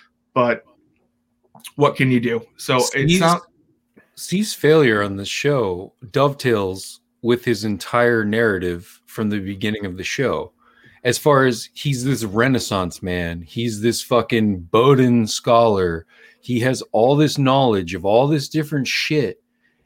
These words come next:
Speaker 2: And then when it really comes time to, like, "Hey, answer a fucking question on camera where people are watching you and there's, like, slightest bit of pressure, like, whatever the fuck," he folds. And it basically,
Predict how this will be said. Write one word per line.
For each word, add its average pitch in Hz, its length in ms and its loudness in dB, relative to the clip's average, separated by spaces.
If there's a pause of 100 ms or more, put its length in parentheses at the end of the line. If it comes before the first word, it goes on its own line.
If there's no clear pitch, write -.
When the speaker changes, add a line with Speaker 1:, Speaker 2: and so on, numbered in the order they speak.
(120)
Speaker 2:
And 127 160 2
then 147 180 4
when 131 160 4
it 127 120 -4
really 156 320 4
comes 165 300 -2
time 139 300 -2
to, 135 100 -6
like, 120 140 -2
"Hey, 123 340 -4
answer 143 380 0
a 110 40 -4
fucking 131 500 -6
question 127 460 -4
on 104 160 -4
camera 120 460 -6
where 104 140 -2
people 110 340 -6
are 101 80 -6
watching 95 460 -4
you 123 100 0
and 113 100 -2
there's, 90 300 -6
like, 110 160 -2 (320)
slightest - 600 -2
bit 87 100 -6
of 73 100 -14
pressure, 82 320 -12
like, 104 220 -6
whatever 104 320 -2
the 85 80 -10
fuck," 113 340 -4 (420)
he 160 640 2
folds. 139 1600 2
And 135 320 -2 (220)
it 147 180 0
basically, 175 880 0